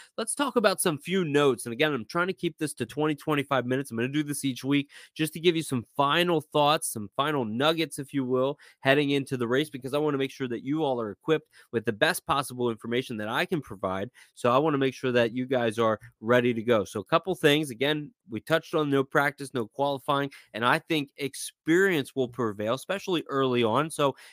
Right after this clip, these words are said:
if you're looking to build your card, I suggest doing it this way. Logano right now is opening about ten to one to twelve to one. Again, he starts third. Why do I think Logano's gonna do well? Well, here's why. So he starts third, obviously good starting position.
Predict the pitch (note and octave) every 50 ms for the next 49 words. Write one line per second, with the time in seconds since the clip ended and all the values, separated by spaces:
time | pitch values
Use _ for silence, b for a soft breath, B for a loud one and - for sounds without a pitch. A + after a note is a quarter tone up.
0 | B B C#3 C3 D#3+ F#3 F#3 G3+ G#3 - A#3 G#3+ G3+ E3 F3+ F3+ F3+ E3 - E3
1 | - - - C3 B2 C3 C#3+ C#3 C3 B2+ A#2+ - - - - C3 B2 C3 C3+ -
2 | - - C#3+ C3+ B2+ A#2+ G2+ - A#2 G#2+ - - D3 E3 F#3 F#3 D#3 A#2+ A2+ -
3 | B B B B B C3 B2+ A2+ - C3 A#2+ C3 C#3 D3+ F3 F#3 E3 D3+ D3 C3
4 | G#2+ C#3+ C3+ C#3 C#3 C3+ A#2 C#3 C3 - C#3 C3+ B2+ A#2 A#2 A2 - - - E3
5 | E3+ F#3+ F#3+ F3+ E3+ E3 E3 E3 E3 E3 D#3+ C#3+ - - - F3+ F3 F3+ E3+ D3
6 | C3+ A#2+ A#2 A#2+ A#2 A#2+ A#2+ - b b b b - - F#2+ D3+ D#3+ D#3 A#2+ F#2+
7 | A2+ C3+ C3+ - - D#3 D3+ D#3 - - _ - F3+ F3 D3 A2 F2+ _ b b
8 | b b D3 F#3 G#3+ A3 G#3+ G3 F3 - - F#3 D3+ - D3+ D3 C3+ C#3+ C#3+ C#3+
9 | C#3+ C3+ - - C#3 B2 A#2 A2+ B2 B2+ B2+ A#2+ A#2+ A#2+ B2+ B2+ A#2 G#2 G#2 C3
10 | D#3 D#3 C#3 - A#2+ A2 G2+ F2 E2 - B B B B B - C3+ B2 C#3 F#3
11 | F#3 - - F3+ F3+ G3+ - - - - D3 C#3+ D3+ D3+ C#3 C3 C#3 D3 D3+ D3+
12 | - - C#3+ B2+ A#2+ B2 A#2 - - C3 B2+ C3 B2+ A#2 G#2+ G#2+ G2+ G2 G#2+ A2
13 | - - D#3 D3+